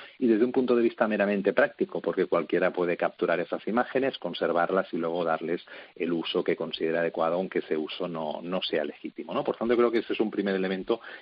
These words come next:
que nos debería llevar a la reflexión. Compartir es perder el control. Y el segundo elemento, como, como bien apuntabas, Pilar, es que muchas veces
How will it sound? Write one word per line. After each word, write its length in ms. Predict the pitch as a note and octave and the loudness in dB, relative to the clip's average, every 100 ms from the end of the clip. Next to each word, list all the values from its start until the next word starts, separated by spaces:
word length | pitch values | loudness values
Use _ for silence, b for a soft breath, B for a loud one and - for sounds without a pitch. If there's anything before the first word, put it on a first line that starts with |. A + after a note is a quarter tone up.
| B | B
que 80 | F#2+ | -2
nos 120 | F2+ | 0
debería 260 | F2 E2+ | 0 4
llevar 220 | F2+ D#2+ E2+ | 4 2 2
a 40 | |
la 60 | F2 | 0
reflexión. 580 | - - - - - - | -2 -8 -8 -4 -6 -2
Compartir 540 | G2 G2 G#2 G2 D3 | -2 2 2 4 2
es 120 | A#2 - | 2 0
perder 320 | E2+ E2 E2+ | -6 0 0
el 120 | E2 | 0
control. 420 | D#2+ D#2+ D#2 E2 - B B B | -6 -8 -8 -8 -10 B B B
Y 140 | A#2 | 4
el 80 | G#2+ - | 4 2
segundo 320 | A2 B2+ C3 | 2 2 4
elemento, 420 | C3 C3+ C#3 F2 | 2 2 -2 -2
como, 340 | E2+ E2+ D#2+ | -2 -2 -4
como 200 | D#2 D#2+ | -4 -2
bien 160 | E2 A2 | 0 2
apuntabas, 580 | A#2+ A2 G#2 B2 G#2+ - | 0 -2 0 0 0 -2
Pilar, 380 | - A2 A#2+ - B B B | 0 2 2 0 B B B
es 160 | - - | -6 -2
que 140 | F2+ | -4
muchas 640 | F2 G2+ C3+ C3+ - A2 | -2 0 0 0 -2 0
veces 400 | G#2 B2+ - C#3+ | 4 2 4 0